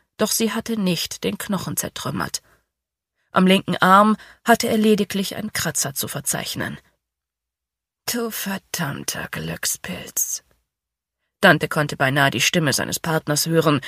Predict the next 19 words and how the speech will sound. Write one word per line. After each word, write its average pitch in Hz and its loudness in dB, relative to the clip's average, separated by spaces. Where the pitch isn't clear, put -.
wie 185 4
er 170 8
exakt - 2
diese 196 2
Worte 170 4
im 170 -4
Spaß 151 0
zu - -4
ihm 156 -4
sagte. - -4
Doch 190 -4
er 220 2
fühlte 202 -4
sich 170 -4
momentan 160 0
sehr 160 0
weit 143 0
entfernt 151 -4
davon, - -12